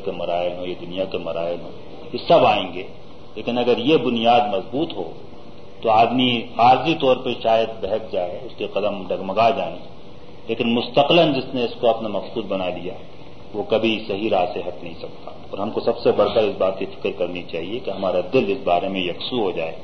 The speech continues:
کہ آخرت کی کامیابی اصل کامیابی ہے اور اسی کو ہم کو بالآخر حاصل کرنا ہے۔ یہاں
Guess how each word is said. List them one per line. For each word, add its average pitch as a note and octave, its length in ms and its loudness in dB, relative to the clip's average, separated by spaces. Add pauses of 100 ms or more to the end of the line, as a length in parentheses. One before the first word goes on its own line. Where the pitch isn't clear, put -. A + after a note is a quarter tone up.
(600)
کہ G#2 60 0
آخرت C3 400 4
کی A#2 80 -2
کامیابی G2 640 0
اصل C3 240 4
کامیابی B2+ 680 2
ہے - 60 -12 (720)
اور G#2 160 -4
اسی E3+ 260 0
کو A#2 200 2
ہم G#2 120 -2
کو G2+ 220 0
بالآخر F#2 420 2
حاصل F2+ 280 0
کرنا A#2 380 4
ہے۔ A#2 80 2 (720)
یہاں A#2 340 6